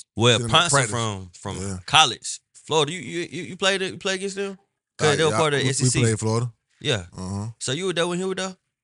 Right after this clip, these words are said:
Speaker 2: Nah, nah, he was in school. He was, he way older than me. So he was, he
Speaker 1: Oh,
Speaker 2: was
Speaker 1: yeah,
Speaker 2: out
Speaker 1: they
Speaker 2: of
Speaker 1: were like,
Speaker 2: college.
Speaker 1: "Oh,
Speaker 2: He was
Speaker 1: wait,
Speaker 2: out of
Speaker 1: oh,
Speaker 2: college
Speaker 1: no."
Speaker 2: before I
Speaker 1: Yeah.
Speaker 2: was, uh,
Speaker 1: Yeah.
Speaker 2: was on the Pouncey twin. Yeah, man. Like,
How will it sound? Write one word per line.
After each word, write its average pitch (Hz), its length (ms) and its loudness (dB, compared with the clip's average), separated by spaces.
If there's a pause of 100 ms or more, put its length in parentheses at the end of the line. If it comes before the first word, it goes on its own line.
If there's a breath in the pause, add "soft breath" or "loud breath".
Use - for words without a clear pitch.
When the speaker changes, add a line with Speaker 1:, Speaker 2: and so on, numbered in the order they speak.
Speaker 2:
Nah, 117 160 0
nah, 110 280 2
he 139 140 4
was 117 120 0
in 110 60 -2
school. 120 420 2 (220)
He 117 140 2
was, 110 200 2
he 127 120 6
way 117 200 4
older 101 140 2
than 107 80 -2
me. 104 140 2 (1040)
So 95 180 -4
he 110 80 2
was, 107 160 2
he 98 100 -4
Speaker 1:
Oh, 107 80 2
Speaker 2:
was 110 140 2
Speaker 1:
yeah, 107 60 0
Speaker 2:
out 107 60 2
Speaker 1:
they - 0 -
Speaker 2:
of 104 40 0
Speaker 1:
were 104 60 -2
like, 90 100 0
Speaker 2:
college. 98 200 0
Speaker 1:
"Oh, 90 120 -6
Speaker 2:
He 113 60 0
was 107 100 0
Speaker 1:
wait, 107 60 0
Speaker 2:
out 98 60 0
of 90 60 -6
Speaker 1:
oh, 85 40 -10
Speaker 2:
college 101 260 -2
Speaker 1:
no." 95 60 -4
Speaker 2:
before 98 280 -2
I 95 40 -2
Speaker 1:
Yeah. 95 60 -2
Speaker 2:
was, 92 140 -6
uh, 92 380 -4 (160)
Speaker 1:
Yeah. 76 100 -6
Speaker 2:
was 104 140 -2
on 107 100 -2
the 101 80 -6
Pouncey 117 300 0
twin. 113 380 -2 (720)
Yeah, 113 220 2
man. 104 280 0
Like, 95 200 -2